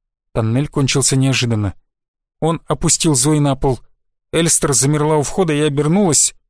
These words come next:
Он скорее по звуку догадался, что она сняла маску. «Прости меня, Уолтер», прошептала она, держась на расстоянии, словно боялась его.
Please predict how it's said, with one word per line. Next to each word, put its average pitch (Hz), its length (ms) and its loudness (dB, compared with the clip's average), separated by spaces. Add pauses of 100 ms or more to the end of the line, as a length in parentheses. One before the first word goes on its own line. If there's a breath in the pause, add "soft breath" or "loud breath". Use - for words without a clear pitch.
(100)
Он 156 180 0
скорее 165 400 0
по 156 160 0
звуку 160 420 -2
догадался, 151 560 0
что 151 200 -2
она 156 160 0
сняла 156 320 0
маску. 151 500 -2 (760)
«Прости - 500 -4
меня, 151 360 -4 (320)
Уолтер», 151 600 -4 (420)
прошептала 151 640 0
она, 170 180 2
держась 147 420 0
на 160 80 -2
расстоянии, 165 580 0
словно 165 460 0
боялась 170 600 0
его. 131 280 0